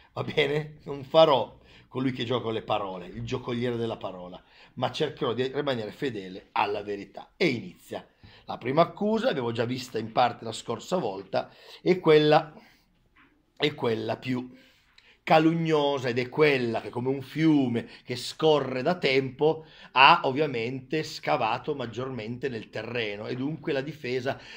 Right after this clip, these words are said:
più difficile. Perché? Perché l'accusa è quella più reiterata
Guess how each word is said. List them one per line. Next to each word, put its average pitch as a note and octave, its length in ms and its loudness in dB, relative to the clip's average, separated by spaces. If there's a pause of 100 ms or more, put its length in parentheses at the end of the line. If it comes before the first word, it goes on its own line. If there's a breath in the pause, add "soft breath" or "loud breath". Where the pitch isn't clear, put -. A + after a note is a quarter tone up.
(160 loud breath)
più E3 260 2
difficile. C3+ 1040 -2
Perché? D3 560 2
Perché A2 300 -6
l'accusa D3+ 760 -2
è - 220 -10
quella C#3+ 480 0
più D3 220 -4
reiterata A#2+ 920 -4